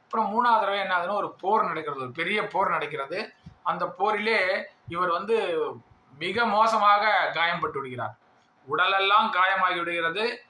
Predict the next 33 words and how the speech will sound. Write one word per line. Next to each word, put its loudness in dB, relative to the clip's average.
உயிர் -2
போய் 2
கொண்டிருக்கிறது. -2
உயிர் -2
போயிடுச்சுன்னே -2
சொல்லலாம். 0
உயிர் -4
போய் 2
கொண்டிருக்கிறது. -4
அந்த 0
நிலையில 0
முனகி 0
கொண்டிருக்கிறார். -2
அப்பொழுது 2
அந்த 0
ஆதிகேசவன் 0
மீண்டும், -4
மீண்டும் -6
ஒரு -2
வயதான 0
ஒரு 0
உருவத்துல -2
ப-, 2
அமர்ந்து -2
கொண்டு, -6
"நான் -2
உன் -12
ஆதிகேசவன் 0
வந்திருக்கிறேன், -8
இப்போவாவது 2
என்னுடைய 0
தாசனாகுன்னு" 0
கேட்கிறாரு. -16